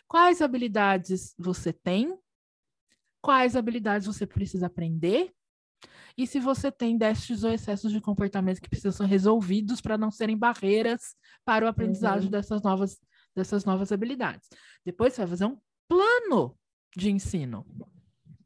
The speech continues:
Speaker 1: né? Como, quais são todos os seus objetivos de ensino e como você vai chegar neles. E depois você vai fazer os procedimentos de ensino, como é que cada uma dessas coisas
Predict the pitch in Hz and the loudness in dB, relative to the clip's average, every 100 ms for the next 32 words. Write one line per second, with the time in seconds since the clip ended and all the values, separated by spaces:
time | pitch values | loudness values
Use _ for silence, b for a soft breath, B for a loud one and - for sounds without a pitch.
0 | - 175 _ _ _ 180 190 339 - _ | -14 -14 _ _ _ -4 -2 -2 -6 _
1 | - 220 208 - 226 233 - 240 285 349 | -4 -2 -2 -2 -2 -2 -4 -2 -2 -2
2 | 339 277 226 208 208 190 180 180 - 170 | 0 0 0 -2 0 0 0 -2 -2 -2
3 | 165 170 170 240 262 - 240 240 247 - | -2 -6 -6 -8 -8 -4 -2 -2 -6 -8
4 | 269 262 - - 285 240 247 302 254 175 | -6 -6 -6 -10 -6 -2 -4 -2 -2 -2
5 | - - _ _ _ _ _ _ B B | -8 -20 _ _ _ _ _ _ B B
6 | B - 440 403 - 214 196 233 254 247 | B 0 2 0 2 4 4 0 -2 -2
7 | 254 247 277 - 349 381 392 339 381 381 | -2 -6 -6 -4 -6 -2 -2 -2 -4 -2
8 | 440 440 339 262 247 - 208 170 170 - | -4 0 0 2 -4 -4 -6 -4 -6 -6
9 | 277 269 359 - - 330 311 285 269 277 | -4 -2 -4 -6 -6 -4 -2 -4 -4 -6
10 | - - - 208 220 | -8 -10 -2 -2 -2